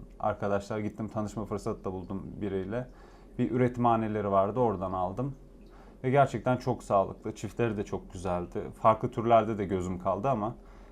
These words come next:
nihayetinde bunlara karar verdim. Ee, bunları bir metre yirmi santimlik, aşağı yukarı iki yüz elli litrelik akvaryumuma koydum.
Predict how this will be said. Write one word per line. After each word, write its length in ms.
nihayetinde 480
bunlara 340
karar 360
verdim. 400
Ee, 280
bunları 440
bir 160
metre 320
yirmi 300
santimlik, 580
aşağı 260
yukarı 220
iki 240
yüz 140
elli 200
litrelik 400
akvaryumuma 640
koydum. 440